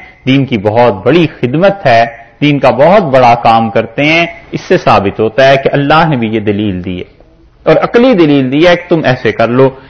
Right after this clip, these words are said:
وَادْعُوا شُهَدَاءَكُم مِّن دُونِ اللَّهِ، اللہ کے علاوہ تم اپنے مددگاروں کو پکارو۔ ابھی آپ دیکھ چکے ہیں کہ وہاں پر تھا کہ دس صورتیں اور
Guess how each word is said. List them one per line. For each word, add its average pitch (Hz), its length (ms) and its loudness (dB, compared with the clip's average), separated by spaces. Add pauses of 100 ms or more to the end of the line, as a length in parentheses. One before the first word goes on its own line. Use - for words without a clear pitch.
(120)
وَادْعُوا 269 360 2
شُهَدَاءَكُم 156 800 2
مِّن 131 260 -2
دُونِ 127 240 -2
اللَّهِ، 117 440 2 (320)
اللہ 196 420 2 (100)
کے 185 80 0
علاوہ 170 540 2
تم 202 240 -2
اپنے 190 320 -4
مددگاروں 147 680 2
کو 160 140 0
پکارو۔ 98 420 0 (2250)
ابھی 254 240 2
آپ 262 320 0
دیکھ 165 220 2
چکے 147 300 -2
ہیں 147 180 0 (540)
کہ 214 80 4
وہاں 196 360 4
پر 233 280 2
تھا 220 240 4
کہ 202 80 2
دس 226 260 2 (160)
صورتیں 135 420 0 (1400)
اور 220 220 4